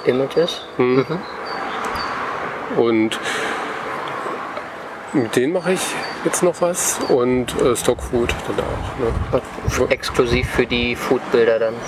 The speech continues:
Speaker 2: Genau.
Speaker 1: Mhm. Und wie bist, oder, also wann hast du mit der Stockfoto-, oder nochmal, wann hast du mit den Auftragsfotos angefangen und wann kam dann die Stockfotografie dazu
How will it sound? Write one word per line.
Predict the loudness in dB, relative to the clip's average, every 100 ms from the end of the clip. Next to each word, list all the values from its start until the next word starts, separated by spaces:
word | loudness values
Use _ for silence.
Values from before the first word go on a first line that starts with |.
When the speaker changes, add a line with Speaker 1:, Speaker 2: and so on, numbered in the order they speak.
| -2
Speaker 2:
Genau. | 0 2 0 -4 -2
Speaker 1:
Mhm. | 2 2 2 -2 -2 -2 0 -2 2
Und | 2 2 0 0
wie | 0 2 2 0 0
bist, | 0 0 0
oder, | 2 2 -2 -4
also | -2 0
wann | 0 0
hast | -4 0
du | 2
mit | 2 0
der | -2 -2 -2 -4
Stockfoto-, | -4 -2 -4 -2 0 0 0 0
oder | 0 -2 -2
nochmal, | 0 2 0
wann | -2
hast | -4 -2
du | 0
mit | 2
den | 2
Auftragsfotos | 0 -2 -2 -4 -4 -10 -10 -6 0 2 4 2
angefangen | 0 0 -2 -2
und | -2 -2
wann | -4 -4
kam | -2 -2
dann | -4 -6
die |
Stockfotografie | -2 -2 0 2 2 4 4 2
dazu | 2 0 -2